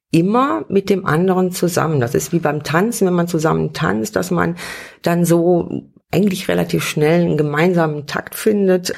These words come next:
dass man die Zungen aneinander schmiegt und ja, dann kann das mal ein bisschen schneller sein,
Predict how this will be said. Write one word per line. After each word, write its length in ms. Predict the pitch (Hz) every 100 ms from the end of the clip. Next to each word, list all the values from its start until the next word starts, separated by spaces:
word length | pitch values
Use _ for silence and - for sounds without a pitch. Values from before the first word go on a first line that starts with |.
| -
dass 160 | 170 175
man 160 | 170
die 100 | 160
Zungen 420 | 160 - 190 185 -
aneinander 680 | 160 160 165 220 220 202
schmiegt 640 | - 202 190 196 196 196 -
und 580 | - 160 160 160 - - - - -
ja, 260 | - - 143
dann 180 | 143 147
kann 180 | 151 165
das 160 | 160
mal 140 | 160 156
ein 100 | 147
bisschen 320 | 156 - 139
schneller 480 | 139 160 185 196 180
sein, 560 | 185 170 170 170 170